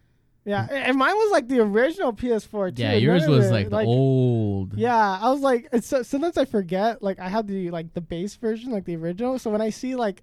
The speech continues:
Speaker 1: another different, like, P S four, like, the Pro and all that, "What's this whippersnapper stuff?" You know,
Speaker 2: <laughs>
Speaker 1: like, <laughs>
Speaker 2: This is new tech.
Speaker 1: Yeah, yeah,
Speaker 2: <laughs>
Speaker 1: yeah. It's like, "No, Grandpa, the P S five's already out." What? Back in my day, no. But, um,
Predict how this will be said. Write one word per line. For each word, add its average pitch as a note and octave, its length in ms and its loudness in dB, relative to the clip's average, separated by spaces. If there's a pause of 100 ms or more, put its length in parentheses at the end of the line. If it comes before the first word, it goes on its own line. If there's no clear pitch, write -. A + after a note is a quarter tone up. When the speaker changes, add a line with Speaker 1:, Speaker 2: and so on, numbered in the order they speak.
Speaker 1:
another F#3 400 -4
different, F#3+ 320 -8
like, E3 160 -8
P G3 140 -8
S E3+ 80 -8
four, F#3 180 -8
like, F3 140 -8
the - 80 -12
Pro F3 240 -10
and G3+ 80 -4
all A#3+ 140 -4
that, C#4+ 200 -8
"What's E4 220 -2
this - 300 -10
whippersnapper C4+ 680 -12
stuff?" F#3 240 0
You A3+ 240 10
know, C#4 280 4
Speaker 2:
<laughs> - 20 0
Speaker 1:
like, C4 360 2
<laughs> C4 800 0
Speaker 2:
This F#3+ 280 -10
is E3 160 -4
new E3+ 180 -4
tech. C#3+ 380 -6
Speaker 1:
Yeah, C#4+ 280 6
yeah, B3+ 500 8
Speaker 2:
<laughs> - 0 -
Speaker 1:
yeah. A#3 260 4
It's A3+ 140 -2
like, A3+ 200 -2
"No, D4+ 220 -2
Grandpa, A#3 460 -2
the B3 100 -8
P C4+ 160 -8
S C4+ 100 -6
five's D4+ 320 -6
already A3 260 -2
out." G#3+ 140 -2
What? E4 340 -2
Back D#4 240 -6
in B3 100 -2
my D#4 240 -4
day, G#3+ 200 -6
no. F#3 240 -8 (280)
But, A#3 180 0
um, A3 320 0